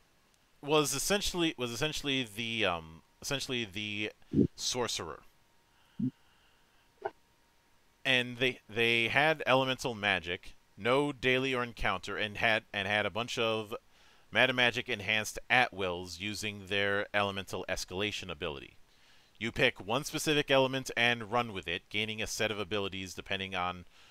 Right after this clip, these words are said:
whether you favor earth, fire, air, or water. No heart.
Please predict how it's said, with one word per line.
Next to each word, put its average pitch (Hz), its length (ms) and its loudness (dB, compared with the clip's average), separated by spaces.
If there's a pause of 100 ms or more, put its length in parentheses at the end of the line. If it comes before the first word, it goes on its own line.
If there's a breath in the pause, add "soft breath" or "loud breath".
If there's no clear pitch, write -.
(220 soft breath)
whether 107 200 0
you 107 160 -2
favor 104 560 0
earth, 120 440 0
fire, 110 560 4
air, 107 260 4
or 101 160 0
water. 98 400 0 (960)
No 107 180 2
heart. 95 380 4